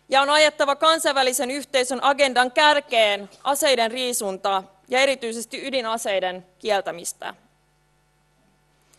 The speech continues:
Suomen on muutettava asevientipolitiikkaansa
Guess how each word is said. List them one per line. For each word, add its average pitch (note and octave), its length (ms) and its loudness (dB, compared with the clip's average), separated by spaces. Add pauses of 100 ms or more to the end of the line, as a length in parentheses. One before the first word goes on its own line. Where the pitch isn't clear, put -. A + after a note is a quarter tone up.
(680)
Suomen D#4 340 2
on C#4+ 100 4
muutettava C#4+ 680 2
asevientipolitiikkaansa B3+ 1600 0